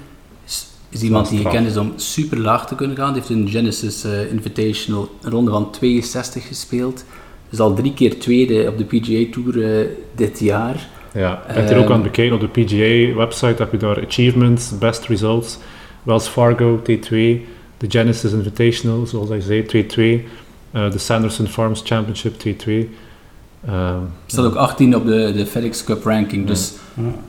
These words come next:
Speaker 1: dat zijn wel al, allee, dat zijn al mooie papieren, maar ik
Speaker 3: Ja,
Speaker 1: denk dat
Speaker 3: dat
Speaker 1: er
Speaker 3: is wel
Speaker 1: niemand wel, wel zo hoog verwacht had, hè.
Speaker 2: Fenomenaal. En dan
Speaker 3: Ja.
Speaker 2: hebben we,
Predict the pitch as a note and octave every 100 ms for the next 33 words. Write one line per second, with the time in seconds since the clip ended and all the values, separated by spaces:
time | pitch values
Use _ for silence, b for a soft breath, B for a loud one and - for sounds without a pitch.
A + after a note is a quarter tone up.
0 | - C#3+ A2 - A#2+ A2+ G#2+ - G#2+ G2+
1 | G2+ A2 G#2+ G#2+ G#2+ - G2+ - B2+ A2
2 | G#2 A#2 A2 A#2+ G#2 A#2+ C3+ A#2 A#2+ A2+
3 | A2 G#2+ G#2 G#2 G2+ A2 G2 G#2+ A2 G#2+
4 | G2 G2 G#2 - A#2 C#3 - - - -
5 | - - - - - - - - A2 F#2+
6 | F#2 F2+ - G#2 A2 A2+ A2 A2+ A2+ A2